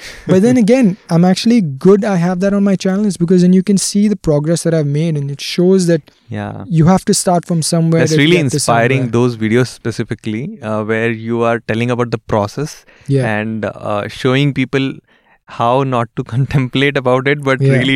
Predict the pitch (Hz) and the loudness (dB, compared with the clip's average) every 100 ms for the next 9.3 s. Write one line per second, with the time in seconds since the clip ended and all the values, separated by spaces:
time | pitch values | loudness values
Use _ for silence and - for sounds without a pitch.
0 | 120 120 131 170 - 139 135 170 - 123 | 0 0 0 -2 -4 -2 -2 -4 0 0
1 | - 147 131 135 131 131 120 123 135 127 | 0 -2 0 0 -2 -2 0 2 2 0
2 | 117 120 117 113 123 117 104 98 - - | 0 -2 -2 -2 2 2 0 -6 -8 -2
3 | 147 135 190 - 170 180 220 226 185 156 | 0 -2 -6 -2 4 6 6 6 4 2
4 | 180 - 165 147 165 156 151 151 - 143 | 0 0 -4 -2 -2 -2 -2 -2 -2 -6
5 | - 170 180 156 147 - 170 160 170 156 | -4 -4 0 0 -2 0 0 2 0 2
6 | 160 165 160 156 165 165 - 156 151 165 | 2 2 0 -2 -2 -2 -2 -4 -2 -2
7 | 170 160 185 190 - - 113 104 147 165 | -2 -2 -2 -2 -6 -10 -8 -2 2 2
8 | 143 143 135 - 160 156 147 151 143 143 | 2 0 0 -2 0 0 -2 -4 -4 -4
9 | 143 143 | -4 -4